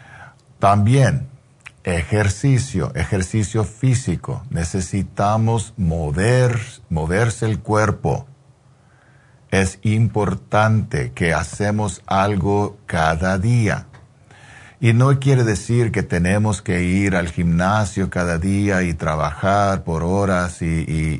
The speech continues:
y sudar y, y sentirnos, ah, ah,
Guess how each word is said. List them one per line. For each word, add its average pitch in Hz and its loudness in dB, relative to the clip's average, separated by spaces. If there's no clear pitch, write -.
y 76 -2
sudar 85 -2
y, 78 -4
y 78 -4
sentirnos, 85 -2
ah, 73 0
ah, 65 0